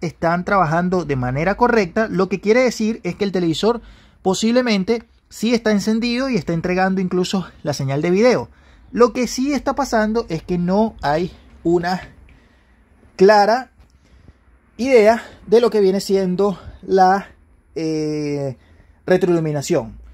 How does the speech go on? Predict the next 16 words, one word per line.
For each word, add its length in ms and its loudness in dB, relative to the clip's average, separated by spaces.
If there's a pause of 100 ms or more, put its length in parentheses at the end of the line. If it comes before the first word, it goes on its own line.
(300)
¿ya? 200 2
Porque 220 -4
posiblemente 720 -2
el 80 -2
backlight 480 -2
está 420 -4
averiado. 540 -6 (260)
Lo 160 0
que 100 2
vamos 180 2
a 40 2
hacer 380 0
es, 300 -4
antes 340 -2
de 60 0
destapar, 500 0